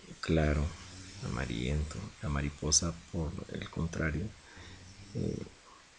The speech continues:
mantiene las mismas características que las otras.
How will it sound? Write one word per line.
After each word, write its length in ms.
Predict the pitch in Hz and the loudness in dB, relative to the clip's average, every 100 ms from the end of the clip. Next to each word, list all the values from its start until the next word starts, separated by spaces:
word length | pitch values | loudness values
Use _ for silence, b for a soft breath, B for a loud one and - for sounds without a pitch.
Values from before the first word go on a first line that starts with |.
| - | -2
mantiene 920 | 82 82 76 78 80 80 78 65 50 - 131 | 4 4 6 6 8 8 8 6 2 -4 -2
las 180 | 80 | 2
mismas 400 | 71 80 78 82 | 6 6 6 6
características 840 | - 64 69 - 67 - - 80 - | 4 4 2 2 2 2 2 2 4
que 140 | - | 4
las 380 | 65 64 - - - | 2 6 4 4 2
otras. 540 | 80 78 92 - - | 2 2 0 2 0